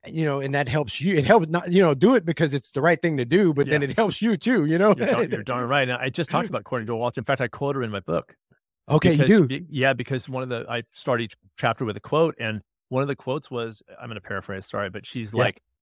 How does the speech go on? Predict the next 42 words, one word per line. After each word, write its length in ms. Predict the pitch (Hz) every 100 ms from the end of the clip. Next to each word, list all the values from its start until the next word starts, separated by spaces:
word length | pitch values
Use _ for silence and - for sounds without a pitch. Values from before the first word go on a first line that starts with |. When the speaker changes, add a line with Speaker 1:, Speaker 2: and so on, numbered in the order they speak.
| _
Speaker 2:
sh-, 160 | - 123
I 100 | 117
heard 180 | 127
her 60 | 117
on 80 | 107
an 40 | 110
interview, 280 | 139 110
and 100 | 98
she's 200 | - 110
like, 200 | 107 107
"I 120 | 90 123
don't, 200 | 131 -
she 140 | - 175
doesn't 120 | 180
have 80 | 131
a 40 |
coach, 360 | - 123 131 123
and 120 | 107
she 80 | 135
doesn't 180 | - 120
really 160 | 113
follow 280 | - 113 107
a 20 |
training 320 | - 120 147 127
plan. 300 | 98 87 87
She 160 | 113
just 160 | 110 -
said, 140 | 113
'I 80 | 101
Speaker 1:
Yeah. 100 | 113
Speaker 2:
go 80 | 113
where 140 | 113
my 120 | 101
legs 300 | 101 104 95
take 240 | - 117 110
me 80 | 117
that 160 | - -
day.'" 220 | - 98 _ _ _ _ _ -
Speaker 1:
Huh. 220 | 135 113 135
Speaker 2:
And 240 | 131 131
it's 220 | 147 -
like, 200 | 131 120